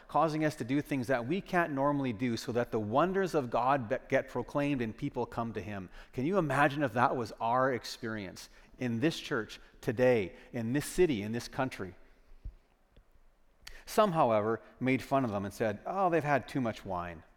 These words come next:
Doesn't make any sense. We'll just run them down." Then Peter stood up with the eleven, raised his voice, and addressed the crowd, "Fellow Jews, and all of you who live in Jerusalem,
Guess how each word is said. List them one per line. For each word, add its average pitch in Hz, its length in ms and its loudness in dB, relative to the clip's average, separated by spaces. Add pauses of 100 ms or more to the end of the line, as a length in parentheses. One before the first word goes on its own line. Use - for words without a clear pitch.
(600)
Doesn't 160 200 0
make 147 140 0
any 131 120 -2
sense. 117 400 -6 (200)
We'll 139 120 0
just 120 200 -6
run 110 200 -4
them 104 140 -6
down." 87 320 -8 (1700)
Then 196 280 6
Peter 170 340 0
stood 135 240 0
up 123 220 2
with - 140 -10
the 113 80 -2
eleven, 92 400 -2 (960)
raised 151 360 4
his 160 140 2
voice, 104 420 -2
and 123 140 -6
addressed 113 460 -2
the 135 80 -2
crowd, 101 480 0
"Fellow 190 380 4
Jews, 123 460 0
and 113 120 -4
all 143 340 2
of 131 100 -2
you 147 200 4
who 135 180 0
live 127 180 2
in 143 80 0
Jerusalem, 107 600 -6